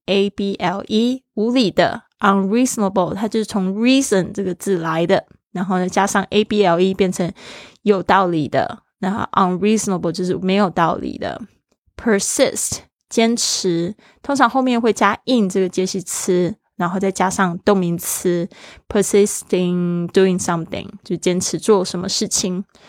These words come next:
progress，progress 也会念，有人会念progress，progress都可以，这是进步的名词在这里。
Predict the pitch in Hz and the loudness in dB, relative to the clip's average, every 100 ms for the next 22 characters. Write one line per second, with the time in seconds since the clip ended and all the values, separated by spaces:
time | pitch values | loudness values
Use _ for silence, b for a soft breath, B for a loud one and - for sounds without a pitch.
0 | B B B - - 254 254 269 - 190 | B B B -10 2 4 4 2 2 0
1 | - 220 - - - _ _ - - 226 | 0 -2 -4 -6 -10 _ _ -8 2 2
2 | 226 208 - 220 - - _ _ 196 190 | 2 -2 -2 -4 -6 -8 _ _ 0 2
3 | 180 196 185 175 170 - 185 165 170 185 | 2 2 0 0 -2 -2 -2 0 0 0
4 | 202 196 190 180 - 202 196 190 - - | 0 2 0 0 2 2 4 0 0 -6
5 | - - - 202 190 180 180 - - - | -8 -10 -6 2 2 2 -4 -4 -6 -6
6 | - 190 - 190 185 196 175 175 - B | -4 -4 -2 0 2 4 2 2 -2 B
7 | B B B B - 190 185 - 233 208 | B B B B 2 2 2 0 2 2
8 | 190 185 - _ - 185 170 - 208 - | 4 2 0 _ -2 -2 0 -4 -8 -6
9 | 175 170 160 - - - 165 - - - | -4 -4 -4 -6 -6 -4 -4 -4 -6 -10
10 | - - - 180 | -8 -8 -8 -10